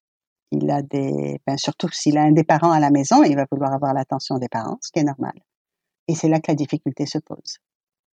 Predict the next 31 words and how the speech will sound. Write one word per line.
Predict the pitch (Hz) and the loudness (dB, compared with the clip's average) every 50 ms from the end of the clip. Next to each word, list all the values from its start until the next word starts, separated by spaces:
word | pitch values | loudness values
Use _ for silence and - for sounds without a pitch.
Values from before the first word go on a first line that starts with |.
| _ _ _ _ - | _ _ _ _ -8
Donc, | 139 139 - | -6 -4 -2
les | 185 190 | 0 0
personnes | 226 226 - - 247 220 | 0 2 2 2 2 2
qui | - - 185 | 0 0 2
ont | 170 | 2
des | 165 160 160 160 | 4 4 4 4
enfants, | 160 151 151 151 - - 156 156 156 160 - - - | 4 4 2 2 0 0 0 0 0 0 -2 -6 -8
euh, | 147 143 139 143 143 147 143 143 147 147 - - - | -10 -10 -10 -10 -12 -12 -10 -10 -10 -10 -12 -6 -2
ou | 202 196 202 196 196 190 190 | 0 0 0 0 0 0 0
des | 160 160 156 | 0 0 0
personnes | - 160 156 - - 165 160 156 160 160 156 151 151 151 147 147 147 - - | 0 -2 -2 -2 -2 0 2 4 6 6 6 6 6 4 2 2 0 -2 -6
qui | - - - - - _ _ _ _ _ _ _ _ _ _ _ _ _ _ _ - 151 | -8 -12 -16 -20 -20 _ _ _ _ _ _ _ _ _ _ _ _ _ _ _ -2 0
ont | 151 | 2
besoin | 147 151 156 160 165 165 160 | 2 2 2 4 4 6 6
d'aide, | 156 160 160 185 240 247 214 180 - - _ _ _ _ _ _ _ _ _ _ _ _ - | 6 6 6 6 6 4 2 0 -4 -10 _ _ _ _ _ _ _ _ _ _ _ _ -4
on | 151 | -4
par-, | 151 - 160 139 135 | -2 0 0 0 2
on | 147 | 0
a | 147 | 0
parlé | - 160 147 156 160 | 2 2 2 2 2
des | 156 151 | 2 0
proches | - - 156 - 160 | 0 -4 -4 -2 -2
aidants | 151 156 156 156 | 0 0 0 -2
tout | - - | -2 -2
à | - 151 | -2 2
l'heure, | 139 151 190 240 262 - _ _ _ _ _ _ _ _ _ _ _ _ _ _ _ _ _ _ _ - - _ _ _ _ _ _ _ _ _ _ | 2 4 4 2 2 -2 _ _ _ _ _ _ _ _ _ _ _ _ _ _ _ _ _ _ _ -20 -20 _ _ _ _ _ _ _ _ _ _
tout | - 226 | 0 0
cela | 196 - 214 220 240 | 2 4 6 6 6
va | 214 185 | 6 4
faire | 170 - 190 180 190 202 - - | 2 4 4 4 4 4 0 -2
que | - 175 170 180 185 | -2 0 2 2 2